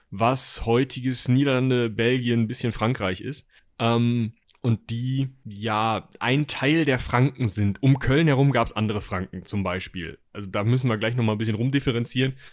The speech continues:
Aber wo wir uns auf jeden Fall drauf festlegen können, die Franken sind in den nordöstlichen Teil des Römischen Reiches gekommen und haben sich da als Föderaten festgesetzt, um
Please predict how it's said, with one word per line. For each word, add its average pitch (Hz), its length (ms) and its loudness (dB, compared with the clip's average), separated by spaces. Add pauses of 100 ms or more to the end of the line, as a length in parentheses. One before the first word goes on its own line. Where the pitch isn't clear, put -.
(120)
Aber 113 460 -2
wo 113 380 -6
wir 117 100 -2
uns 113 100 -4
auf 110 120 -8
jeden 135 160 -2
Fall 120 140 -2
drauf 107 160 -6
festlegen 139 440 -2
können, 127 420 -2 (300)
die 120 380 -6
Franken 156 640 0
sind 127 380 0
in 120 180 -6
den 110 320 -2
nordöstlichen 123 840 -4
Teil 117 320 -4
des - 400 -8
Römischen 117 500 0
Reiches 139 420 -2
gekommen 139 520 0 (320)
und 110 100 -2
haben 120 140 2
sich 110 100 -6
da 120 140 2
als 120 180 0
Föderaten 113 500 0
festgesetzt, 127 680 -4
um 123 380 0